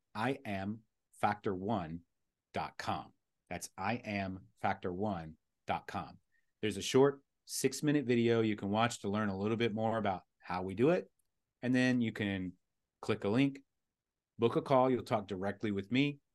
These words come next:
I guarantee results in writing, so I have no incentive to be a pushy salesperson or anything. We're just gonna have a frank, honest conversation, and I'll be straight up with you and say, "Hey, I think I can help you. Let's do this." Or,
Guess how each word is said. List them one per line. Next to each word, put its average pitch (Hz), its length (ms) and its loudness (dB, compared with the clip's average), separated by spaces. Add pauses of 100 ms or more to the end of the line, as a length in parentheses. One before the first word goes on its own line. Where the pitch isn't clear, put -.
(320)
I 92 80 -10
guarantee 120 440 0
results 107 460 -2
in 90 100 -6
writing, 107 380 0
so 92 420 -4 (240)
I 110 60 -2
have 98 180 2 (200)
no 147 280 2
incentive 117 540 2
to 87 240 -4 (540)
be 113 180 4
a 104 80 4
pushy 120 320 2
salesperson 104 800 -2
or 95 80 -2
anything. 98 400 -2
We're 101 120 -4
just 123 180 0
gonna 117 140 0
have 110 180 0
a 87 160 -6
frank, 113 320 -2 (120)
honest 104 300 -4
conversation, 98 720 -2 (160)
and 92 80 -6
I'll 95 80 -2
be 107 100 -2
straight 110 280 0
up - 140 -6
with 90 160 -6
you 90 120 -4
and 87 100 -6
say, 87 220 -8
"Hey, 104 220 -6 (300)
I 98 80 -2
think 101 220 -2
I 92 60 0
can 85 120 -8
help 135 220 0
you. 143 100 4
Let's 98 180 -2
do 127 160 2
this." 175 320 0
Or, 98 380 -2